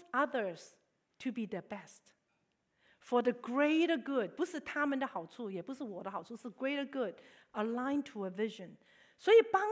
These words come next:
助影响别人，帮助他们成为最好的。所以我们做父母的，影响我们的孩子，影响我们的夫妻哈。所以这个呢，我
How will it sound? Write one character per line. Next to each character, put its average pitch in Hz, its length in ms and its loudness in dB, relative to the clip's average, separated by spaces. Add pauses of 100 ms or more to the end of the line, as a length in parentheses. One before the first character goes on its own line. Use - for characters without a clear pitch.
助 381 340 0
影 262 320 0
响 254 300 -2
别 233 240 2
人， 262 160 2
帮 339 220 -2
助 359 120 -4
他 330 200 -2
们 311 160 -2
成 269 260 -4
为 262 320 0 (380)
最 370 240 2
好 170 240 -4
的。 175 200 -6 (380)
所 - 160 4
以 453 100 12
我 320 220 10
们 294 100 6
做 381 160 6
父 381 160 0
母 320 220 2
的， 233 200 6
影 240 200 0
响 285 160 2
我 214 60 0
们 214 100 -2
的 233 80 0
孩 196 240 -4
子， 226 220 -6
影 190 100 -8
响 220 100 -2
我 202 60 -4
们 202 100 -6
的 226 80 -2
夫 285 280 -6
妻 285 320 -6
哈。 208 280 0 (300)
所 359 180 2
以 381 80 8
这 392 160 2
个 381 120 6
呢， 294 280 4 (380)
我 214 220 -6